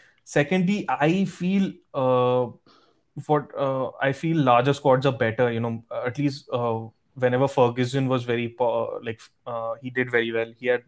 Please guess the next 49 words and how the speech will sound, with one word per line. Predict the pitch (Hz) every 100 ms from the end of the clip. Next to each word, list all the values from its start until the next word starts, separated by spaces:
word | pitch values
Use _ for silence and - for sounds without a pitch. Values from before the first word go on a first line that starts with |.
| -
one | 123
of | 120
those | 131 123
largest | 117 107 113 120
squad | - 120 117
with | 117
a | 117
lot | 113 120
of | 120
quality, | 123 117 113 113
right? | 113 127 _ _ _ - _ _
So | - 147
I | 131
feel | 135 180
that | 156 127
is, | 151 139 _ -
uh, | 123 123 123 120 - _ -
that | 139 131
is | 165
the | 185
way | 147
to | 156
go | 165
if | 175 -
you |
want | 156 147
to | 156
win | 160 156
multiple | 117 117 131 147
trophies. | 131 120 117 123 113 - _ _ _ _ _ _ _
So | - 135 120 120 120
that | 123 185
is | 156
one | 151
thing. | 143 147
If | 160
there's | - 165 190
a | 214
smaller | - 165 185
squad, | 196 185 196
there's | 185 180
a, | 190 156 - -
uh, | 127 135 131
better | 131 131 165
chance | 160 156
of | 165
winning | 135 135 147
the |
league | 135 117 120 147